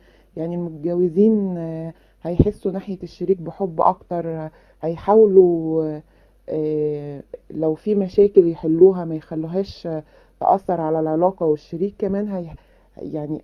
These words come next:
هي-، هيساعدك في ده، لأن الحب متبادل. وشايفة كتير من المنفصلين في عنده حنين قوي عندهم، سواء منهم أو من الشريك. فيعني،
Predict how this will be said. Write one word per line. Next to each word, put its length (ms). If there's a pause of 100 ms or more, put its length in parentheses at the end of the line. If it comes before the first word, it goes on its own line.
هي-، 360
هيساعدك 680 (520)
في 80
ده، 280 (300)
لأن 360
الحب 400
متبادل. 720 (500)
وشايفة 480
كتير 320
من 200
المنفصلين 1040
في 280
عنده 340
حنين 380
قوي 420 (220)
عندهم، 360
سواء 300 (400)
منهم 500
أو 180
من 180
الشريك. 640 (1120)
فيعني، 600